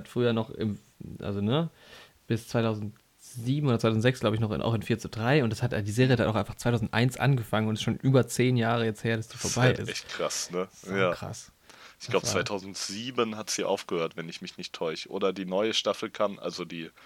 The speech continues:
Speaker 2: Staffel in dem anderen Krankenhaus kam dann noch ein
Speaker 1: Nee,
Speaker 2: bisschen später.
Speaker 1: ich glaub, bis zweitausendneun ging's tatsächlich.
Speaker 2: Ja?
Speaker 1: Aber ich weiß nicht genau, wann das dann neu, ja, mit diesem neuen, das, also ich wa-, ist es dann die gleiche
Speaker 2: Genau.
Speaker 1: Serie noch gewesen? Weil es gab ja dann dieses New Mets oder sowas.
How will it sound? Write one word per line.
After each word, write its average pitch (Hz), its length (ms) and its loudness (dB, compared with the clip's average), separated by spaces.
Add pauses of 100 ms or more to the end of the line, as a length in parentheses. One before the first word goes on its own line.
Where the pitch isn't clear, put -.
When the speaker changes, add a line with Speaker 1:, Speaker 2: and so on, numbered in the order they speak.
(200)
Speaker 2:
Staffel 92 440 0
in 87 160 -10
dem 85 180 -6
anderen 95 400 -4
Krankenhaus 92 600 -4
kam 95 160 -2
dann 92 100 -2
noch 120 60 0
ein - 20 2
Speaker 1:
Nee, 147 140 6
Speaker 2:
bisschen 170 220 6
später. 92 420 -6
Speaker 1:
ich - 100 -12
glaub, 143 160 8
bis 170 120 2
zweitausendneun 143 640 6
ging's 113 260 2
tatsächlich. 110 560 -4 (920)
Speaker 2:
Ja? 104 280 2
Speaker 1:
Aber 123 180 8
ich 120 100 6
weiß 151 180 12
nicht 151 100 0
genau, 131 200 8
wann 135 120 8
das 139 120 4
dann 123 180 6
neu, 131 320 10
ja, 120 280 8
mit 123 140 4
diesem 113 280 4
neuen, 110 260 4
das, - 260 -4
also 107 200 -6
ich 110 100 -8
wa-, 104 60 -4
ist 123 260 -4
es 139 80 2
dann 139 100 8
die 131 80 6
gleiche 131 200 8
Speaker 2:
Genau. 117 120 2
Speaker 1:
Serie 165 280 10
noch 180 160 4
gewesen? 175 480 6
Weil 131 100 6
es 123 80 -2
gab 131 100 6
ja 135 80 8
dann 131 120 4
dieses 120 260 2
New 143 720 6
Mets 127 440 0
oder 139 180 0
sowas. 151 480 -2